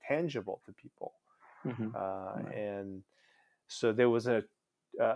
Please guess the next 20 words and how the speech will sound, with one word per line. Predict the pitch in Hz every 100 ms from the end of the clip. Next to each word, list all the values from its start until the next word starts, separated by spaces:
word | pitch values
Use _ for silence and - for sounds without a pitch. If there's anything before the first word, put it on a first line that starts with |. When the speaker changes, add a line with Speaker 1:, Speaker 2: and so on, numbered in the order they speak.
| 113
Speaker 1:
attractiveness | - 175 175 151 123 110 -
to | - 127
that, | 101 - - _
uh, | 120 107 -
above, | 113 110 104 101 107 _ -
you |
know, | 98 95 98 -
other | 104 101 101 95 - -
types | 101 -
of, | - 123 123 -
um, | 120 107 104 120 _ _ _ _ _ _ - -
uh, |
engineering | 110 120 123 120 104
fields. | - 110 - - _ _ _ _ _ _ _ 165 _ 165 165 _ - - - - _ _
Speaker 2:
Okay. | 127 123 87 - _ _ -
So | - 127 117 113 117 _
did | 135 139
you | 139
really | 135 139
enjoy, | 127 127 135 131 131 127